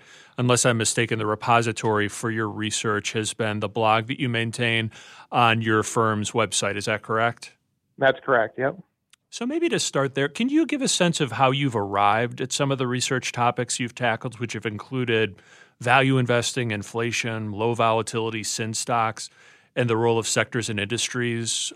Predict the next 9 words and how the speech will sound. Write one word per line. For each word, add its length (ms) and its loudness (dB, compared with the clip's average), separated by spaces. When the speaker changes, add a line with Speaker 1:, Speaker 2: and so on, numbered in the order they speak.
Speaker 1:
on 200 -2
stock 400 -2
returns? 500 -2
Like, 280 -2
how'd 200 4
you 60 0
pick 220 -4
those 260 -4
things? 460 -10